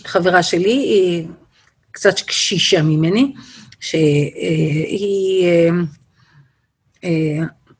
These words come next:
היא אומרת, היא באמת חושבת רק במושגים של התנ״ך, אחרת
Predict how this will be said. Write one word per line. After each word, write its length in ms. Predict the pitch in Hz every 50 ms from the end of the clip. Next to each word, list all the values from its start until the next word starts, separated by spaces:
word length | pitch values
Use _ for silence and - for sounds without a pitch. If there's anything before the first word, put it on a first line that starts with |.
| _ _ _ _ _ -
היא 460 | 202 190 170 156 151 - - 185 180
אומרת, 340 | 175 190 196 185 202 208 - - _ _ _ _ _ _ _ -
היא 140 | 214 196
באמת 360 | 175 185 185 185 190 202 202 208
חושבת 460 | - 208 - - 196 180 190 180 -
רק 100 | 185 175
במושגים 880 | 180 196 190 190 185 175 - - 180 160 165 170 165 165 170 175 175 175 - _ -
של 240 | - - 180 160 165
התנ״ך, 640 | 170 170 - 185 160 160 160 147 143 - - - - -
אחרת 540 | - - - - - 190 185 190 202 196 -